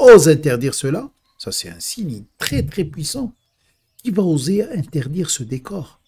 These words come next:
interdire les gens de profiter de ces décors. Par contre, n'oubliez pas que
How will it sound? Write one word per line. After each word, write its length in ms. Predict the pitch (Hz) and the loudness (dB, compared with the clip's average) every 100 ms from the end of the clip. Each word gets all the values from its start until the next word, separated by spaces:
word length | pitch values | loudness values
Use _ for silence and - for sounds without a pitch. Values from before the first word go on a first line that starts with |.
| _ _ _ _ - | _ _ _ _ -4
interdire 500 | 165 185 151 151 160 | -2 0 0 0 0
les 140 | 139 | 0
gens 160 | 131 196 | 0 -2
de 100 | 151 | -2
profiter 540 | 139 - 170 165 143 | -6 -8 -8 -6 -6
de 60 | 156 | -6
ces 120 | - | -6
décors. 560 | 139 143 202 214 - _ _ _ _ _ _ _ _ _ _ _ _ _ _ _ _ _ _ _ _ | -6 -6 -6 -10 -10 _ _ _ _ _ _ _ _ _ _ _ _ _ _ _ _ _ _ _ _
Par 180 | 120 - | -10 -6
contre, 320 | 247 262 - | -4 -4 -2
n'oubliez 400 | 139 117 104 95 | -4 -4 -8 -10
pas 360 | - 117 180 - _ _ _ _ _ | -12 -10 -10 -12 _ _ _ _ _
que 340 | - 160 285 | -4 -4 -4